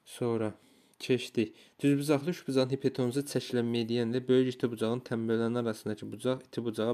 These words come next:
bərabərdir. Çox maraqlı bir misaldır. Diqqətlə dinləyin.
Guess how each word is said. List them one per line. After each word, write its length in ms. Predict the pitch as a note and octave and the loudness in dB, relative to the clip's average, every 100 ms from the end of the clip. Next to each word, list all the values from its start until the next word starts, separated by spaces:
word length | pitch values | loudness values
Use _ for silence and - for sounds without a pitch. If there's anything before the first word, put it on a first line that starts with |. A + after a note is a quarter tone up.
| A#2+ | 2
bərabərdir. 680 | A2+ G#2+ G#2+ G#2+ G#2 G2 - _ _ _ - - - - - _ _ - | 4 4 2 2 0 -2 -12 _ _ _ -20 -20 -20 -20 -20 _ _ -2
Çox 200 | C#3+ C#3 | -2 0
maraqlı 520 | B2+ A#2+ A2+ B2 A#2 | 0 0 -2 -4 -4
bir 100 | B2 B2+ | -2 -4
misaldır. 560 | B2 - G#2+ G2+ G2+ - | -6 -2 -2 0 -4 -6
Diqqətlə 480 | G#2+ - B2 B2 A#2+ A#2 | -12 -10 -10 -8 -8 -6
dinləyin. 460 | A#2 A2 G#2+ G2+ | -4 -4 -6 -8